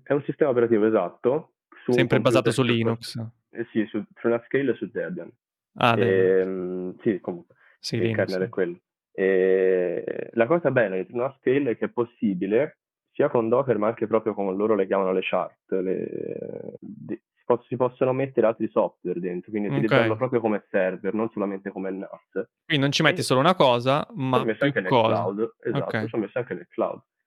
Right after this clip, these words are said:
Speaker 1: Ehm, quindi diciamo ho un cloud dentro al nas, tra virgolette, cioè ho questo
Speaker 2: Mh.
Speaker 1: server grande che mi fa da nas e da cl-,
Speaker 2: Fa,
Speaker 1: cioè
Speaker 2: fa più cose. E, e se la
Speaker 1: Sì,
Speaker 2: casa
Speaker 1: esatto.
Speaker 2: perde elettricità o se si brucia?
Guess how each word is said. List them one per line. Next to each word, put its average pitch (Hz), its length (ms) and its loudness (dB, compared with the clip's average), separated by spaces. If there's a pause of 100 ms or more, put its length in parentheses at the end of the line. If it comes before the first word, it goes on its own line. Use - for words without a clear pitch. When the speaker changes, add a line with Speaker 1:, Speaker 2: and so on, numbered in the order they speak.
(200)
Speaker 1:
Ehm, 90 840 0 (280)
quindi 117 200 4
diciamo 113 300 2
ho 110 60 4
un 117 160 2
cloud 135 360 4
dentro 113 320 4
al 107 100 4
nas, 104 340 -2 (540)
tra 107 120 0
virgolette, 98 600 -2
cioè - 160 0
ho 107 120 0
questo 123 280 -2
Speaker 2:
Mh. 117 40 -4
Speaker 1:
server 135 280 0
grande 147 280 0
che 120 60 4
mi 113 100 0
fa 101 120 -2
da 98 140 -6
nas 139 360 -8
e 107 120 -4
da 90 140 -14
cl-, - 180 -20 (240)
Speaker 2:
Fa, - 140 0
Speaker 1:
cioè 90 160 -2
Speaker 2:
fa 139 120 -2
più - 180 -4
cose. 113 600 0 (100)
E, 147 200 2
e 151 80 4
se 165 120 2
la 160 80 4
Speaker 1:
Sì, - 40 -6
Speaker 2:
casa 165 280 4
Speaker 1:
esatto. 160 380 4
Speaker 2:
perde 156 220 4
elettricità 156 840 0
o - 40 -14
se 135 120 -8
si 131 140 -2
brucia? 147 520 0